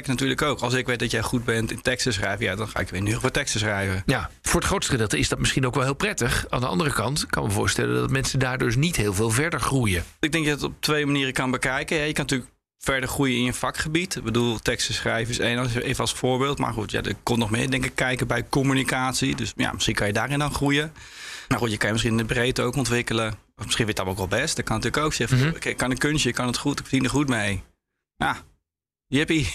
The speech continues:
Speaker 2: Ja, maar het is niet misschien heel toekomstbestendig. Eh, want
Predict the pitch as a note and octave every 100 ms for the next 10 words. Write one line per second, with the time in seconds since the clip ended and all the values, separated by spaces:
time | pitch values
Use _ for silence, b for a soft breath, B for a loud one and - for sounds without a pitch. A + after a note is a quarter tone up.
0 | - - F#3+ E3+ - - B B F3+ E3
1 | G#3+ F#3+ C#3+ D#3 G3+ - C#3 - D3+ B2
2 | C3+ B2+ - D#3 C#3 - A#2+ - F#3 G#2+
3 | F#2 - - - - C3+ A#2 A2 G#2 C3
4 | -